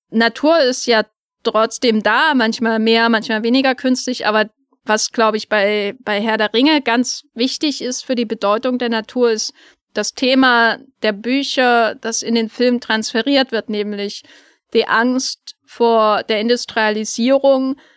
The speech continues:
die dann auch die Industrialisierung des Krieges ist und die, die Menschen ihres Naturdaseins beraubt.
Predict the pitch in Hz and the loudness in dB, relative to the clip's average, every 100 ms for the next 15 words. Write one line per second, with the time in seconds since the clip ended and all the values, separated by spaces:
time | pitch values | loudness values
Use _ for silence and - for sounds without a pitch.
0 | _ _ - 226 226 208 - 208 240 233 | _ _ -6 0 0 0 -2 0 0 0
1 | - 220 208 208 240 233 208 - - 262 | 0 0 0 -2 -2 -2 -2 -6 -2 2
2 | 240 214 190 - 196 - 208 214 - 202 | 4 2 0 -6 -6 -4 -4 -6 -10 -6
3 | 214 214 240 - 214 208 214 214 - _ | -2 2 0 0 -2 -2 0 -2 -4 _
4 | _ _ _ _ - 277 269 254 226 208 | _ _ _ _ 0 2 4 2 2 2
5 | 208 208 202 202 - 214 196 196 247 - | 0 2 0 -2 -2 -2 2 4 2 -2